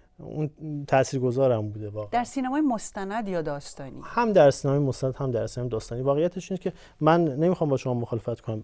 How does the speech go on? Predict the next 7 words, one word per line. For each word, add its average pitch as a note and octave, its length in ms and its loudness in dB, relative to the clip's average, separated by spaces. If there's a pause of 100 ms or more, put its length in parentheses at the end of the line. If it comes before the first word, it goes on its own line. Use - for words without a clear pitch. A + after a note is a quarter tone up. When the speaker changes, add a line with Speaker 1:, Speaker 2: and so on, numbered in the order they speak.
(140)
Speaker 1:
عرض C#3 180 0
کردم D3 220 2
این C3+ 180 0
یک C#3+ 120 4
نگاهه B2+ 640 6 (300)
و B2 40 -4
نمیشه، B2 500 -4